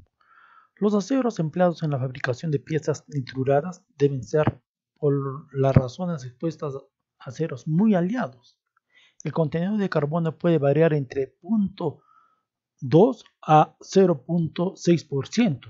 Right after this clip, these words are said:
según sean las características mecánicas que se desea obtener en el núcleo.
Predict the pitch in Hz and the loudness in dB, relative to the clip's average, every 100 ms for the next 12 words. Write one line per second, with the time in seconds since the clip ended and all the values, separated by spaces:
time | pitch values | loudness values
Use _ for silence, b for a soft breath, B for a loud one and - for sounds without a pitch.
0 | - - 147 190 170 180 170 151 151 135 | -20 -8 -4 -4 -2 -2 -2 -4 -4 -4
1 | - 143 165 - 170 131 127 123 165 165 | -2 -2 -2 -6 -6 -6 -6 -4 -2 -4
2 | 180 160 - 143 147 135 120 160 151 135 | -8 -12 -10 -8 -2 -2 -2 -4 -4 -12
3 | 147 156 _ _ _ 127 120 160 226 - | -12 -14 _ _ _ -10 -2 2 0 -2